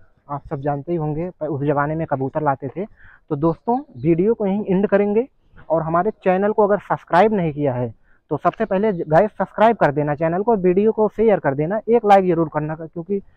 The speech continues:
like करने से guys आप सभी के लिए अच्छी-अच्छी वीडियो लाता हूँ। अगर एक like कर दोगे आप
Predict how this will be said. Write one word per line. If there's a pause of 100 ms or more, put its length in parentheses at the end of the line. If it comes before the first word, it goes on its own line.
(200)
like
करने
से
guys
आप
सभी
के
लिए
अच्छी-अच्छी
वीडियो
लाता
हूँ।
अगर
एक
like
कर
दोगे
आप